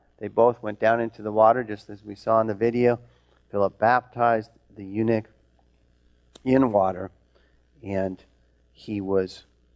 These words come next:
uh, moving on with God, following Jesus' first instruction for new believers to be baptized. What happened next?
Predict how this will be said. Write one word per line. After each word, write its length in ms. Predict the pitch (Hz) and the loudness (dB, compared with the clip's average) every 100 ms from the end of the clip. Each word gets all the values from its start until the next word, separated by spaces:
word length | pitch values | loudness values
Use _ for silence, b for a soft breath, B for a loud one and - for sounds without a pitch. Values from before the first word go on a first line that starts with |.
| _ 123 | _ -12
uh, 240 | 95 - - _ _ _ _ _ _ | -12 -12 -18 _ _ _ _ _ _
moving 440 | 110 127 135 131 | 0 2 2 0
on 220 | 110 107 107 | 2 0 -2
with 220 | 101 - | -8 -4
God, 340 | 101 90 92 _ _ _ _ _ - | 0 0 -2 _ _ _ _ _ 0
following 400 | 104 107 104 98 | 0 0 -6 -8
Jesus' 500 | 101 95 98 - - _ _ _ - | -12 -10 -12 -14 -20 _ _ _ -4
first 460 | 139 143 143 - _ _ _ _ _ _ _ _ _ _ - | 0 0 -2 -20 _ _ _ _ _ _ _ _ _ _ -8
instruction 720 | 113 107 135 143 143 - 101 | -6 -4 4 4 4 -8 -12
for 180 | - 104 | -6 -4
new 140 | 110 | -4
believers 560 | 107 104 95 92 95 - | -4 -4 -4 -6 -8 -10
to 140 | - | -18
be 340 | 92 98 98 - _ | -10 -8 -8 -10 _
baptized. 840 | - 101 101 - 95 82 - _ _ _ _ _ _ _ _ _ _ _ _ _ _ _ _ b b b - | -2 0 -2 -6 -10 -10 -12 _ _ _ _ _ _ _ _ _ _ _ _ _ _ _ _ b b b 2
What 140 | 151 | 4
happened 320 | 175 175 170 | 4 4 4
next? 480 | 190 175 - - | 4 4 -2 -20